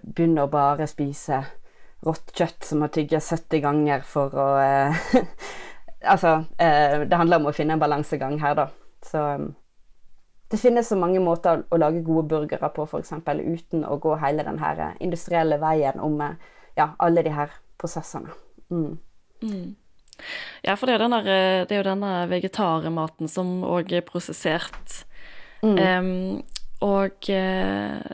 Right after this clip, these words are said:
Speaker 2: vi har jo lært, de som har tatt heimkunnskap, at, eh,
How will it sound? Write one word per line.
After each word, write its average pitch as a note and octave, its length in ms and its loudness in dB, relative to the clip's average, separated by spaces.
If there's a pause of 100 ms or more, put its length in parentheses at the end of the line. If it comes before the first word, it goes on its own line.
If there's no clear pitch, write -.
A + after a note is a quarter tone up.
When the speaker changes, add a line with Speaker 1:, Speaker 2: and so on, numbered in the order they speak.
(140)
Speaker 2:
vi G3+ 140 -2
har F#3+ 160 2
jo F3+ 200 2
lært, F3+ 320 0
de F3 120 0
som F3 160 -2
har D#3+ 60 -4
tatt E3 220 -4
heimkunnskap, F#3 640 -4 (120)
at, - 340 -6
eh, F#3+ 220 2